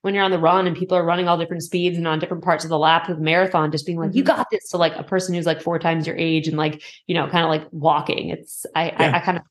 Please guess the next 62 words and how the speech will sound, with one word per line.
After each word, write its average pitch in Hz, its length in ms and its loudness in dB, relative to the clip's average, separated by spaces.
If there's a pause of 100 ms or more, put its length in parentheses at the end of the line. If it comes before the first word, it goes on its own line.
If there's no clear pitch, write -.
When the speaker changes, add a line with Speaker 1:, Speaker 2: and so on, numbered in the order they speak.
(140)
Speaker 1:
I 180 60 4
like 180 200 4
that 147 120 0
about 147 340 -4
tri 160 280 0
in - 80 -12
particular. 233 240 0
Speaker 2:
Yeah. 190 280 0
Speaker 3:
Right. - 300 0 (380)
I, 117 120 4 (160)
I, 110 180 0
I 120 60 4
had 117 240 2
someone 113 260 0
do 107 80 2
that 104 140 4
at 104 80 0
Wisconsin 101 560 0
and 95 100 2
I 95 60 2
still 101 220 -2
remember 101 360 2
it. 95 80 0
And 98 80 -6
I 98 80 2
was, 90 160 -4 (400)
it 117 60 4
was 104 160 4
the 98 80 2
last 98 420 0
three 107 180 0
miles 104 600 2
and 92 280 -2
we 101 120 0
were 95 120 -2
all 101 200 2
struggling 107 720 0
and 95 160 2
it - 20 2
was 92 160 -2
pouring 107 440 -2
down 104 260 4
rain. 104 320 2
We 101 120 2
were 98 100 0
hating 107 340 2
life. 104 420 0
And 92 260 -2 (440)
he 113 180 -2
came 113 140 0
up 101 100 2
and 113 80 -2
he's 104 100 -2
like, 92 200 0 (640)
"You 135 120 4
and 127 80 4
I 123 100 4
are 113 60 6
running 113 220 4
the 92 60 0
same 113 280 0
pace. 104 600 -2